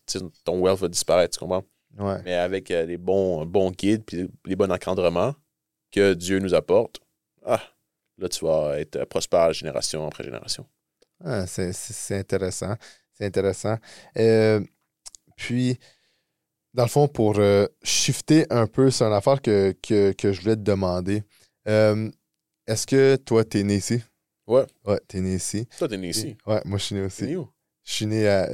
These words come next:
Speaker 2: c'est drôle, à Sherbrooke, mais je suis, j'ai, j'ai grandi, euh, j'ai grandi à Gatineau, là, toute ma
Speaker 1: Ok.
Speaker 2: vie.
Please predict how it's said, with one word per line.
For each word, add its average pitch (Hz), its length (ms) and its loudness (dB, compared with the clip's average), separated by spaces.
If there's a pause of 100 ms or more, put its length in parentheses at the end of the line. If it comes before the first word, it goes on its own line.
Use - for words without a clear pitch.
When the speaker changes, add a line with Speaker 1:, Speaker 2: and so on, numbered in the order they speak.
(180)
Speaker 2:
c'est - 180 -2
drôle, 117 200 6
à 101 80 4
Sherbrooke, 127 600 4 (240)
mais 107 280 2
je 104 60 -2
suis, 113 220 0
j'ai, 110 200 2
j'ai 107 160 2
grandi, 101 640 0
euh, 90 300 0 (420)
j'ai 107 100 -6
grandi 98 240 0
à 95 80 2
Gatineau, 92 380 -6
là, 90 60 -6
toute - 200 -16
ma 87 80 -6
Speaker 1:
Ok. 87 60 -4
Speaker 2:
vie. 87 120 -10